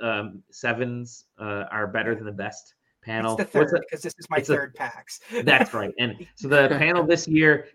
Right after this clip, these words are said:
Speaker 1: J J just comes up with the best names, and it's a great one this year, which is seven seven seven,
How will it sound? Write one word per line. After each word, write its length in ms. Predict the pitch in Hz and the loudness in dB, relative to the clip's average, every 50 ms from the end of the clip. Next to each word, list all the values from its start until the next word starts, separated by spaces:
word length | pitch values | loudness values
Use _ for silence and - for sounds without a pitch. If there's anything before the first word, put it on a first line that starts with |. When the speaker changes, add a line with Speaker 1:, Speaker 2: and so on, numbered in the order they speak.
| - | -2
Speaker 1:
J 180 | 120 151 165 170 | 2 4 4 4
J 420 | 160 180 180 180 165 160 - - _ | 6 6 4 4 4 0 -4 -12 _
just 180 | - 165 147 - | -4 -4 -4 -2
comes 180 | - 156 135 143 | -4 -2 0 0
up 100 | 147 135 | 0 0
with 100 | 135 - | -2 -4
the 60 | 131 | -2
best 240 | 120 131 127 127 - | -2 -2 -2 -2 -6
names, 220 | 123 123 123 113 120 | -8 -6 -6 -6 -6
and 80 | 120 | -8
it's 100 | 110 117 | -6 -6
a 80 | 123 113 | -6 -6
great 320 | 101 101 127 135 139 123 | 0 4 6 6 6 6
one 160 | 113 110 110 | 2 -4 -4
this 200 | 104 110 104 - 113 | -4 -4 -6 -4 -6
year, 160 | 101 101 104 | -4 -2 -2
which 160 | 107 101 104 | -2 -2 -2
is 200 | 113 107 101 101 - _ _ - _ _ _ | -4 -4 -6 -8 -14 _ _ -20 _ _ _
seven 380 | - - 175 170 165 175 170 156 | -2 2 2 4 4 4 0 0
seven 380 | 160 165 156 147 151 156 147 | -2 -2 0 0 0 -2 -2
seven, 540 | 147 - 151 135 131 120 127 127 123 120 120 | -2 0 2 2 2 2 2 0 0 -4 -10